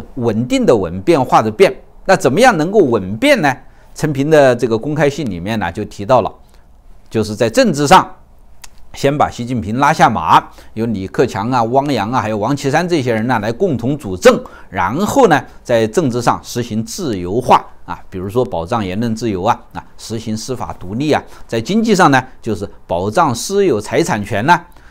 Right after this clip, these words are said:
在外交上面呢，又重新走回过去的这个邓小平的韬光养晦的老路子啊，还是搞对外开放。同时呢，对于香港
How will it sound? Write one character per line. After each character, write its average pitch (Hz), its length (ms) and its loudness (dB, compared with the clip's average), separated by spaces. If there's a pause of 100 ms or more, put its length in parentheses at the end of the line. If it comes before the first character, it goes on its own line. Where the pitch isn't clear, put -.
(120)
在 151 140 4
外 233 220 8
交 180 160 10
上 190 160 6
面 165 140 4
呢， 139 180 4 (120)
又 139 120 2
重 123 240 -2
新 165 200 -2
走 101 160 -2
回 113 160 0
过 135 180 0
去 131 180 -2
的 101 300 -2
这 98 140 -12
个 92 240 -8
邓 139 180 0
小 107 100 -2
平 104 160 -8
的 120 120 -2
韬 180 240 0
光 175 200 0
养 92 220 -2
晦 202 180 2
的 139 120 4
老 87 180 -2
路 185 180 4
子 95 180 0 (120)
啊， 92 100 -8
还 98 220 -6
是 - 100 -6
搞 92 140 -4
对 147 160 -2
外 123 140 4
开 160 160 0
放。 175 200 2 (400)
同 135 120 2
时 160 180 0
呢， 151 120 6
对 151 140 0
于 147 40 2
香 180 220 2
港 123 260 4